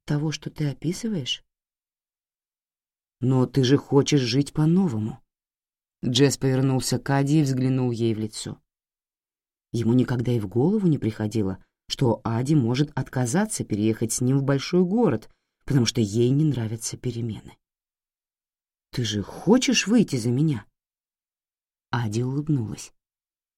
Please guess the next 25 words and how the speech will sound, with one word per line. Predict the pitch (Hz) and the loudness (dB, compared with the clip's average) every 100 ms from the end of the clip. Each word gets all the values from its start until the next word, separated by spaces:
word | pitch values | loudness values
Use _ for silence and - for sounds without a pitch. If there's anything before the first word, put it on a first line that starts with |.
| _ _ _ _ | _ _ _ _
«По-моему, | - 165 156 151 170 185 | 4 6 6 6 6 4
ты | 180 208 | 4 4
уже | 214 220 | 4 4
задавал | 226 220 269 170 123 | 2 2 2 2 0
этот | 117 113 127 | 0 -4 -4
вопрос». | 117 - 104 - _ _ _ _ _ _ _ _ _ _ _ _ - | -4 -6 -10 -10 _ _ _ _ _ _ _ _ _ _ _ _ -4
«Выйти | 131 160 185 180 | 6 8 8 6
за | 139 135 | 2 4
меня | 135 143 220 190 | 4 6 6 6
означает | 120 139 135 - 196 180 - - _ _ | 4 0 0 2 4 4 2 -20 _ _
отказаться | 123 - 127 135 247 247 175 | -6 -2 0 6 6 6 0
от | |
прежней | - 156 135 139 175 | 2 4 4 4 4
жизни | 196 165 127 | 4 4 4
в | 123 | 2
Грейт-Бэй», | 127 160 160 190 120 98 _ _ _ _ _ | 2 2 2 2 0 -4 _ _ _ _ _
продолжал | 139 135 127 123 117 113 | -2 0 0 -2 -2 -4
Джесс. | 110 117 - - _ _ _ _ _ _ - | -4 -6 -8 -14 _ _ _ _ _ _ -8
«Я | 123 156 | 0 0
знаю, | 156 175 175 131 110 | 4 4 6 4 2
как | 131 - | -4 -4
ты | 135 | -2
любишь | 123 151 151 147 | 2 2 2 -2
это | 147 | -2
место. | 147 117 - | -4 -4 -8